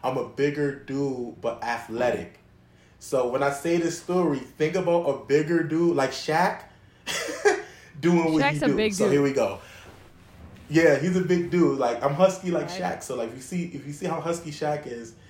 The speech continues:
Speaker 1: imagine this. Okay, I went to an abandoned, um, hotel, and, um, I know you, you, you know the A Cs that's at the
Speaker 2: Mm-hmm.
Speaker 1: bottom, they, like, rectangle.
Speaker 2: Yeah.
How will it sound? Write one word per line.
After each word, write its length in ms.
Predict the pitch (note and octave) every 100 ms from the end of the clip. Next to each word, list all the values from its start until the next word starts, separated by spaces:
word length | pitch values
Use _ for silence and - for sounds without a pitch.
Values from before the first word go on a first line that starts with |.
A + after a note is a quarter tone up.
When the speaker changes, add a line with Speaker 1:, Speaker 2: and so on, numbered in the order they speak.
| -
Speaker 1:
imagine 460 | B2 B2+ C#3+ C#3+ C3
this. 300 | A2 F#2+ - - - - - -
Okay, 400 | C3 B2+ G#2 F#2+ - - - - A2+
I 60 |
went 200 | A2+ B2 C3+
to 120 | A#2+
an 80 | A2
abandoned, 500 | B2+ C3 C3 - A#2
um, 280 | A#2 A2+
hotel, 640 | G2 - - G#2+ G2 G2 - - - - - - B2
and, 300 | A#2+ A2+ G2+ -
um, 420 | B2 A#2+ A#2 A2+ A2
I 80 | B2
know 160 | C#3 D3
you, 220 | D3 C#3+ - - - - C#3
you, 180 | C#3+
you 400 | C#3 C3 B2+ C3+
know 220 | D3+ D#3 C#3+
the 100 | C#3
A 100 | C#3+ C3+
Cs 520 | - F#3+ E3+ C3+ A#2
that's 300 | A#2+ A#2 - B2
at 160 | A2
the 40 | A2
Speaker 2:
Mm-hmm. 80 | A#2
Speaker 1:
bottom, 560 | A#2+ B2 D3+ F3 F3 - - _ _
they, 100 | B2+
like, 220 | C3 A2+ A2+
rectangle. 460 | B2+ - D3+ E3+
Speaker 2:
Yeah. 100 | G3+